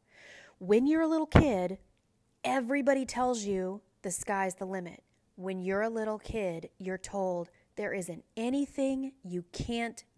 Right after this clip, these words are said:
do or be. And then your preschool teacher has you color a picture of what you want to be when you grow up. And some kids color pictures of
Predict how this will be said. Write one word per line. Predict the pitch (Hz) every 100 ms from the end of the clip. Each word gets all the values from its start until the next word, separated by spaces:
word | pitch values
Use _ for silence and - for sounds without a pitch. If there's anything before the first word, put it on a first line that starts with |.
| 175
do | - 208 220 285 330 _ _ _ _ _ _ -
or | 202 208 202 208 _ _ _ - 175
be. | 190 175 - - _ _ _ _ _ _ _ _ -
And | 220
then | 226
your | 233
preschool | - 285 285 - 233
teacher | - 214 - 202
has | 190 208 208
you |
color | 202 - 226 220 208
a | 208
picture | - - 277 - 185 -
of | 190 -
what | 226 208
you | 208
want | 208 202
to |
be | 185 233 320
when | 269 190
you | 175
grow | - 82 127
up. | - - - _ _ _ _ - - -
And | - 196
some | 269 262
kids | - 233
color | - 220
pictures | 202 220 - 220 208
of | 214